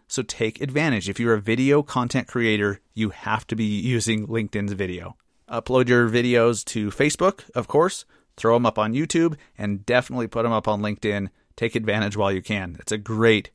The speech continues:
great opportunity to get some free exposure. So I'm, I'm still kind of going through this journey, like I said, of, of getting to know LinkedIn again. You know, like, we, we had a bad breakup and we've changed,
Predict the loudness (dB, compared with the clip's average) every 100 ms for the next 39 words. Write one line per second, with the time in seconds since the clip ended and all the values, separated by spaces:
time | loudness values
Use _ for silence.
0 | _ _ _ 0 2 2 0 -4 -6 -8
1 | -6 -6 -8 -12 _ _ _ -4 -2 -2
2 | -4 -6 -8 -6 -2 0 -2 -6 -6 -2
3 | 0 0 -2 -14 _ _ _ _ -6 0
4 | 0 0 -2 -4 -4 -4 -2 0 2 0
5 | 2 2 4 2 0 0 2 2 4 2
6 | 2 0 0 2 2 2 0 -2 -8 _
7 | -12 -2 2 2 0 -4 0 2 2 2
8 | 2 2 2 2 0 -4 -10 -8 -4 -4
9 | -4 -6 -8 -8 -14 _ _ _ _ _
10 | -2 0 2 2 4 6 6 6 0 0
11 | -16 _ _ -8 -4 -2 -2 -4 -10 _
12 | -8 -2 -2 0 0 4 6 6 2 -4